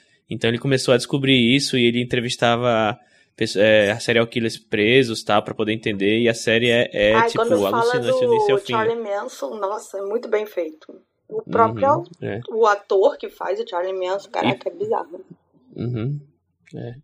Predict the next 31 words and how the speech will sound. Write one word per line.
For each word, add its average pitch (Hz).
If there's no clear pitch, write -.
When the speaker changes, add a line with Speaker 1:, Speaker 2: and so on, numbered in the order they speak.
Speaker 1:
E 135
pena 151
que 160
aparentemente 156
tá, 139
não, 196
Speaker 2:
É 285
Speaker 1:
não 269
Speaker 2:
isso 285
Speaker 1:
sei 285
Speaker 2:
que 285
Speaker 1:
se 285
Speaker 2:
eu 302
Speaker 1:
tá -
Speaker 2:
ia -
falar, 311
Speaker 1:
cancelada, 240
mas 240
tá, 247
Speaker 2:
ninguém 247
sabe, 247
né? 208
Speaker 1:
tá, 165
Speaker 2:
Não 135
tá -
Speaker 1:
tipo, 262
Speaker 2:
cancelada, 269
mas 277
tá 285
Speaker 1:
é. -
Speaker 2:
suspensa. 262